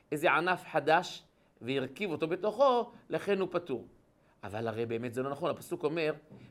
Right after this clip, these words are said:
"מי שנטע כרם ולא חילו", שעדיין אסור לאכול את הפירות שלו, לא חיללו. והרי אם האדם לקח ענף חדש והכניס בתוך עץ זקנה, בתוך עץ שכבר סיים שנות עורלה, לא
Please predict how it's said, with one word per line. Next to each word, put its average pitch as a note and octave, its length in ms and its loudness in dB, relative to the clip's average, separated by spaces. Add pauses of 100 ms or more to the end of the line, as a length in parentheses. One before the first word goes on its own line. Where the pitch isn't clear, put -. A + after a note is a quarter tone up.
"מי E3 80 -10
שנטע E3 380 2
כרם F3+ 260 -2
ולא E3 140 4
חילו", D#3 280 2
שעדיין D3+ 340 4
אסור D#3+ 240 -4
לאכול D3 220 0
את - 60 -2
הפירות D3 340 0
שלו, A#2+ 240 -2 (220)
לא D3 80 0
חיללו. C#3+ 440 0 (640)
והרי A#2 420 -2 (320)
אם G3 140 -2
האדם F3 300 0
לקח E3+ 280 0 (160)
ענף D#3+ 400 -2 (960)
חדש C3 540 -4 (340)
והכניס F#3 520 -2
בתוך D#3+ 360 0
עץ E3+ 400 0
זקנה, C3 520 -2 (260)
בתוך C#3+ 280 -6
עץ F#3+ 320 0 (140)
שכבר D#3 340 0
סיים F3+ 300 0
שנות D#3 260 -4
עורלה, A#2+ 320 -2 (680)
לא G3+ 400 4